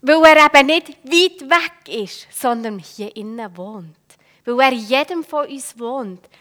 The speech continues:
lässt er sich finden, wenn wir ihn suchen. Es ist unsere Sehnsucht nach Gott, wenn wir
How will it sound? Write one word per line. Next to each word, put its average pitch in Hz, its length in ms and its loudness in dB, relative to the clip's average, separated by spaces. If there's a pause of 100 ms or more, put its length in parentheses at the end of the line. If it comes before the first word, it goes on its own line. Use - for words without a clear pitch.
(220)
lässt 247 340 0
er 285 80 -6
sich 262 500 -8
finden, 247 480 -12
wenn 202 200 -12
wir 214 160 -14
ihn 233 180 -16
suchen. 233 760 -18 (3250)
Es 277 160 -10
ist 302 360 -8 (480)
unsere 247 320 -12
Sehnsucht 247 880 -6
nach 180 260 -16 (120)
Gott, 208 280 -4 (680)
wenn 226 320 -6
wir 214 120 -8